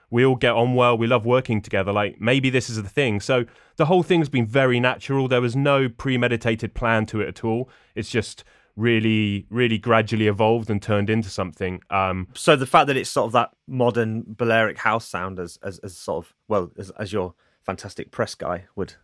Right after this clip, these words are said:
Speaker 2: s-, describe. Um,
Speaker 1: Yeah, I mean, I think that's, that's come from
Speaker 2: But that's just by accident. I, what I mean is you di-
Speaker 1: Again, that's just by accident. It was not premeditated
Speaker 2: Yeah,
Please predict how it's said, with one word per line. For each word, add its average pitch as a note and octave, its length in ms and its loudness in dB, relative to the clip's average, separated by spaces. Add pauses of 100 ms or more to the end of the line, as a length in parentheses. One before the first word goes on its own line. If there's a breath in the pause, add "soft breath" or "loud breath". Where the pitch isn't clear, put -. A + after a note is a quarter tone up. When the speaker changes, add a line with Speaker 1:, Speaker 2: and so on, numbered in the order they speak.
Speaker 2:
s-, - 140 -20
describe. F#2 540 -6
Um, B2 300 2 (440 soft breath)
Speaker 1:
Yeah, A#3+ 260 4
I G3 60 2
mean, A3 160 6
I A3 60 6
think A3 260 0
that's, G3+ 240 2
that's F#3+ 240 0
come F3 220 2
from E3 520 2
Speaker 2:
But C#3+ 80 2
that's D3 160 4
just E3 200 0
by D#3 160 8
accident. A2+ 500 0
I, G2+ 140 -4
what C3 320 0
I B2+ 40 4
mean C3 140 2
is A2+ 140 0
you D3 200 -2
di- B2+ 160 -8 (480)
Speaker 1:
Again, G#3+ 360 6
that's G3 180 4
just G#3+ 240 2
by F#3 140 6
accident. F#3 280 2
It D3+ 40 4
was D#3 160 0
not F3+ 320 2
premeditated E3 720 2
Speaker 2:
Yeah, - 20 0